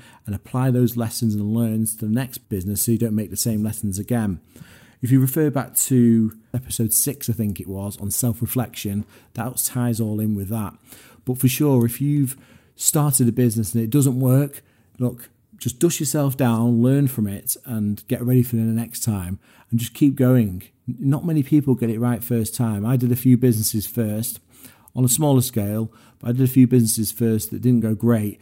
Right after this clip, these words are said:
Luckily, they're only small bootstrap businesses, and they were, some of the, um, were in a grey area, let's say, but they, but they didn't work for whatever reasons. But I learned from them, and then I applied those lessons onto my protein, and obviously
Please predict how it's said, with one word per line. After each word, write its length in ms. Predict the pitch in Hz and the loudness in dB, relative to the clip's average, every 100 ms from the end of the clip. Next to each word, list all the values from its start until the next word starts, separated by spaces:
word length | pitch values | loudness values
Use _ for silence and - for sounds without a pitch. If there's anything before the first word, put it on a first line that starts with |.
| - _ | -20 _
Luckily, 260 | 127 127 110 | 0 4 4
they're 180 | 107 | 6
only 200 | 113 117 | 6 6
small 400 | 107 - - 113 | 4 2 2 4
bootstrap 420 | 104 117 113 107 90 | 4 2 2 -4 -4
businesses, 560 | 113 113 101 107 98 | -4 -4 -4 -4 -4
and 120 | 98 | -4
they 60 | 98 | -4
were, 160 | 95 95 _ _ _ - - - - | -6 -10 _ _ _ -20 -20 -20 -8
some 200 | - 113 | 2 2
of 80 | 107 | 2
the, 140 | 104 - _ _ - | -2 -6 _ _ -10
um, 540 | 104 101 95 92 92 - | -4 -2 -2 -2 -4 -6
were 120 | 123 | -2
in 60 | 107 | 0
a 60 | 104 | 2
grey 260 | 120 135 | 4 6
area, 340 | 131 120 113 110 | 6 4 2 -2
let's 240 | 104 - | -4 -4
say, 280 | 117 104 117 - - | -2 -2 -4 -8 -10
but 360 | 127 113 135 135 | -6 -4 -6 0
they, 420 | 127 127 127 131 | 2 4 4 2
but 180 | - 135 | -2 -2
they 100 | 139 | 0
didn't 260 | 139 135 123 | 2 2 2
work 200 | 120 113 | 2 0
for 60 | |
whatever 280 | 120 - 113 | -4 -2 -2
reasons. 640 | 110 120 117 98 98 113 - _ _ _ _ _ _ - - | 2 4 4 2 -4 -4 -6 _ _ _ _ _ _ -16 -10
But 160 | 98 | -8
I 40 | 113 | 0
learned 340 | 117 131 135 | 6 6 6
from 180 | 135 123 | 4 6
them, 340 | 123 131 127 - _ _ - | 6 4 0 -6 _ _ -10
and 180 | 110 107 | -6 -4
then 120 | 110 | -2
I 100 | 110 | -4
applied 360 | 110 - 120 117 | -4 0 0 2
those 180 | 117 | 2
lessons 640 | 113 117 - 107 107 113 - _ _ _ - | 2 -2 0 0 2 0 -4 _ _ _ -6
onto 500 | 113 110 - 104 101 | -2 -2 -2 -4 -4
my 160 | 101 95 | -4 -2
protein, 500 | - 131 131 120 110 | 4 4 6 4 2
and 120 | 104 | 2
obviously 560 | 107 101 - 104 101 | -2 -4 -4 -4 -4